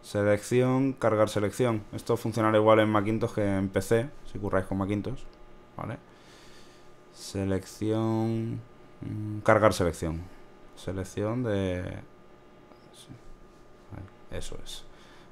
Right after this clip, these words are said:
Así nos selecciona lo que hay en esa capa. Y ahora vamos a decirle edición, rellenar. Edición,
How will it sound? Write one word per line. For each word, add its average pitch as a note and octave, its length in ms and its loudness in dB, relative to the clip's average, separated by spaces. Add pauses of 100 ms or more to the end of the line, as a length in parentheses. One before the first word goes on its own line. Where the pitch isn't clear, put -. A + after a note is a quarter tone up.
(200)
Así - 240 -4
nos G2 140 2
selecciona G#2+ 400 2
lo G#2 120 2
que F#2 60 0
hay F2 100 2
en E2 80 -2
esa E2 220 -8
capa. F2 240 -4
Y G#2 60 -4
ahora F#2+ 100 2
vamos F#2+ 240 2
a G2+ 60 2
decirle A2 360 2
edición, F#2 560 0
rellenar. C3+ 600 2 (2250)
Edición, F2+ 880 -8